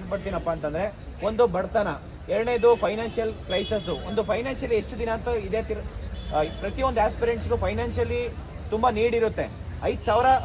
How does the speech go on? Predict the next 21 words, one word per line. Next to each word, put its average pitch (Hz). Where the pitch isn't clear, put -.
ಒಂದ್ 196
ತಿಂಗ್ಳಿಗೆ 226
ಎಕ್ಸ್‌ಪೆಂಡಿಚರ್ 226
ಮಾಡಿ 208
ಇಲ್ಲಿ 220
ಬದುಕು 202
ಅಂದ್ರೆ 185
ಒಂದು 185
ತಿಂಗ್ಳು 233
ಉಳ್ಕೊಂಡು 233
ಲೈಬ್ರರಿ 208
ಫೀಸು 226
ಮತ್ತೆ 190
ಏನೋ 202
ಒಂದು, 185
ಆ, 135
ಊಟದ 226
ವ್ಯವಸ್ಥೆ, 208
ಮೆಸ್ 196
ಬಿಲ್ 226
ಇರ್ಬೋದು, 214